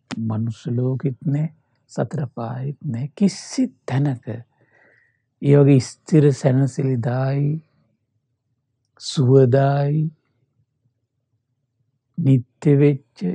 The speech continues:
ස්ථිර වෙච්ච කිසිම දෙයක් නෑ. පින්වත් භික්ෂුව, ඒ වගේ නිත්‍ය වූ, ස්ථිර වූ, සනාතන වූ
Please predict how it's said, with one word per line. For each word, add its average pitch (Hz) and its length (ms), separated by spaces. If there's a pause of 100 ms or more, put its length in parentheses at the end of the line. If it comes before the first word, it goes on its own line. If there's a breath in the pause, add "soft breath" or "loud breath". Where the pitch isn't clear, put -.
ස්ථිර - 520
වෙච්ච 139 420 (1000)
කිසිම 202 600 (120)
දෙයක් 127 360
නෑ. 165 260 (2500)
පින්වත් 160 360 (120)
භික්ෂුව, 123 520 (340)
ඒ 156 180
වගේ 170 560 (500 soft breath)
නිත්‍ය 143 600
වූ, 190 360
ස්ථිර - 420
වූ, 185 260
සනාතන 147 800
වූ 98 180